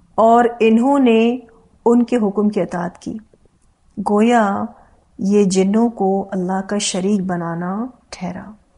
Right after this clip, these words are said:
कि अल्लाह का हुक्म मानने के बजाय जिन्नों का हुक्म माना, शैतानों का हुक्म माना।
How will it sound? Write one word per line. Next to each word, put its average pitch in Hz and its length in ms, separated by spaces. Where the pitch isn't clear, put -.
कि - 60
अल्लाह 208 320
का 226 120
हुक्म 208 260
मानने 190 300
के 196 120
बजाय 190 580
जिन्नों 202 440
का 220 140
हुक्म 175 280
माना, 220 440
शैतानों 196 580
का 220 120
हुक्म 185 340
माना। 180 320